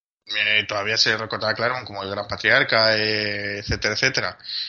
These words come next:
Y mi primera, eh, conexión con él fue en la Revolution,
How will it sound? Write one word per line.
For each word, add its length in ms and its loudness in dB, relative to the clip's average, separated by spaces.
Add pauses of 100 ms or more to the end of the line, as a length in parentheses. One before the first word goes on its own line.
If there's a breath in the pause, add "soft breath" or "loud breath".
(160 loud breath)
Y 180 2
mi 200 2
primera, 800 2 (460)
eh, 520 0 (640)
conexión 320 0
con 120 0
él 140 2
fue 500 0 (120)
en 120 0
la 120 4
Revolution, 560 -4